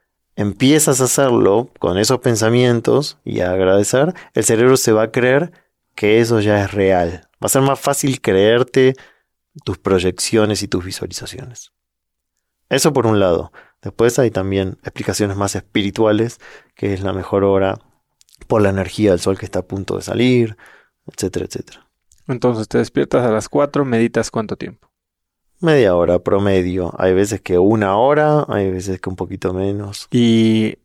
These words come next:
Speaker 2: cómo meditas? Hay gente que medita acostado, tú estás
Speaker 1: Sentado,
Speaker 2: se-,
Speaker 1: sentado, sí.
Speaker 2: ¿sentado en algún banco especial?
Speaker 1: No, la verdad que uno lo puede hacer en cualquier parte, en cualquier lugar. Yo soy partidario de decirle a las personas, no tienes que estar en un lugar con absoluto silencio,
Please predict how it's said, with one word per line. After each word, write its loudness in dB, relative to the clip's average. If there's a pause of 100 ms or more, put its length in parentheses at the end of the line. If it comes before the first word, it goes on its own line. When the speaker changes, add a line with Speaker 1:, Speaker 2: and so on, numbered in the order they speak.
Speaker 2:
cómo -2
meditas? -2
Hay -2
gente -8
que -10
medita -6
acostado, -2
tú -6 (160)
estás -10
Speaker 1:
Sentado, 2
Speaker 2:
se-, -10
Speaker 1:
sentado, -4
sí. -6
Speaker 2:
¿sentado 0
en -2
algún -8
banco -4
especial? -2
Speaker 1:
No, 2
la 2
verdad 2
que 0
uno 0
lo 2
puede 2
hacer -2
en -2
cualquier 0
parte, 0
en -2
cualquier 2
lugar. 4
Yo 0
soy 2
partidario 4
de 6
decirle 0
a 2
las -2
personas, 0 (320)
no 0
tienes 0
que -10
estar 0
en 0
un -2
lugar 2
con -2
absoluto -2
silencio, 2